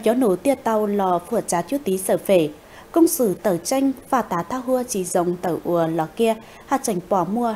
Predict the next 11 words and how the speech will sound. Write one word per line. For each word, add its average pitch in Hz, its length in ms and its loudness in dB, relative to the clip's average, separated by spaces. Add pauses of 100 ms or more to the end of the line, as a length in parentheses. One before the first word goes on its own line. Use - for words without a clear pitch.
lống 208 220 -2
dòng 180 280 -2
giả 185 100 -2
chánh. 175 400 -2 (480)
Nổ 202 260 2
mua 240 260 2
tàu 214 260 -2
tàu, 180 260 4 (420)
đò 214 160 2
nổ 208 180 2
chơ 311 200 0